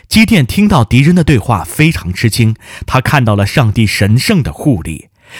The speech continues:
所以基甸就刚强壮胆，并且因为耶和华的良善就敬拜他。第二天晚上，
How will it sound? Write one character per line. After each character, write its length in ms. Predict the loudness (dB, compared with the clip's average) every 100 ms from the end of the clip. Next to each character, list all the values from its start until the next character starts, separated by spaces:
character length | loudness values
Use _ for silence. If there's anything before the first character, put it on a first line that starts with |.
| -4
所 200 | 2 2
以 220 | 2 -2 -6
基 160 | 0 2
甸 160 | 4 2
就 160 | 0
刚 340 | 0 2 2 2
强 280 | -2 -4
壮 200 | -2 -2
胆， 240 | -2 -8 -12 -20 -10 0
并 180 | 2
且 300 | 2 0 -2 -4 2
因 140 | 4
为 120 | 4
耶 160 | 2 2
和 120 | 0
华 240 | -4 -4 -2
的 120 | -2
良 340 | -2 -4 -4
善 300 | -2 -2 -2 -8 _ -4
就 220 | 0 0
敬 380 | -2 -2 0 -2
拜 260 | -8 -10
他。 240 | -12 -12 -16 _ _ _ _ _
第 140 | 2 4
二 140 | 2
天 200 | 2 2
晚 180 | 2 0
上， 320 | -2 -2 -2